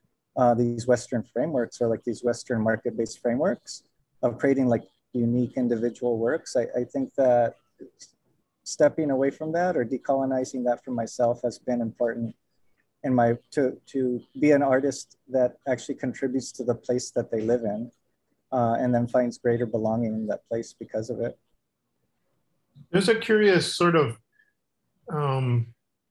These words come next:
Speaker 2: perpendicularity of my relationship to Arturo's work, because I feel like narrative is in some ways perpendicular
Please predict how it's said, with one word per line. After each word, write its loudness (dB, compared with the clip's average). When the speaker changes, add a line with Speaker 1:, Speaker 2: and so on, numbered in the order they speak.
Speaker 2:
perpendicularity 2
of 4
my 2
relationship 0
to 0
Arturo's 2
work, 2
because -4
I 4
feel 2
like 4
narrative 4
is 0
in -2
some 2
ways 0
perpendicular 2